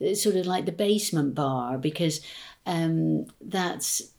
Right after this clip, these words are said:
that, that was very much part of the feature here from the, the Falcon before, and,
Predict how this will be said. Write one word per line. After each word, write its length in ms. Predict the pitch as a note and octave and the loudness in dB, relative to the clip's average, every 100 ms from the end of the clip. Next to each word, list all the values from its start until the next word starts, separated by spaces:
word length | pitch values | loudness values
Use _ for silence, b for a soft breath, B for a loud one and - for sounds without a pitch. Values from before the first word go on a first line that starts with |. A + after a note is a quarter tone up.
| _ _ - | _ _ -4
that, 220 | F#3+ - | -4 0
that 160 | G3+ G3 | 0 0
was 100 | D#3+ | 0
very 260 | F3+ E3+ | 2 2
much 280 | E3+ E3 - | 2 2 -2
part 320 | F3+ E3+ E3 | -2 0 0
of 80 | D#3 | 0
the 40 | |
feature 380 | D#3 F3 E3 F3 | -2 -2 0 0
here 280 | D#3 D#3 D3 | 2 2 2
from 360 | D3 D#3 D3 C#3+ | 2 2 2 2
the, 360 | D3 D3 D3 D3 | 2 2 0 -2
the 60 | |
Falcon 440 | - F3 D3+ D#3 D3 | 0 2 4 2 2
before, 680 | C#3+ - D#3 D3+ D3+ D3 C#3+ | 0 2 2 4 4 2 4
and, 280 | C#3 C#3+ | 4 2